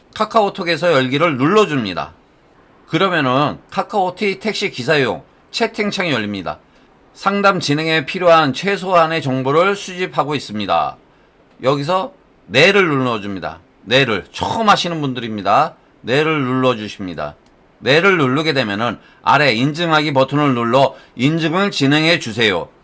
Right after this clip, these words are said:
인증하기를 또 눌러줍니다. 그러면은 그 다음 화면이 카카오 계정으로 로그인, 카카오 택시 기사용,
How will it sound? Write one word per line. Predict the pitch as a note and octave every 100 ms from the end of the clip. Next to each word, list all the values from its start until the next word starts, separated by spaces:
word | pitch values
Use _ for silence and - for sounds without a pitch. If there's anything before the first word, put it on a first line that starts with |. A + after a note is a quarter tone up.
| _ _ -
인증하기를 | C3+ D#3+ F3+ E3+ D3+ D#3 D3
또 | F3+
눌러줍니다. | B2+ D3 F3+ - A#2+ C#3 A#2+ F2+ G#2 D#3 - _ _ _ _ -
그러면은 | D#3 E3+ E3 E3+
그 | D3 G3+
다음 | D3 C#3 E3+ D3+
화면이 | G3 F3 B2+ A2 C3+ D#2+ - _ _ _ -
카카오 | G#3+ G#3 G#3+ G#3
계정으로 | G3+ D3 D#3 F3+ E3 D#3 F#3+ F3+
로그인, | C#3 A2+ A2 F2 C#2+ _ _ _ _ _ _ -
카카오 | G3+ G3+ G3+ G3
택시 | G3 G#3 G3+ F3+
기사용, | A#2+ C3 B2 A2 C#3+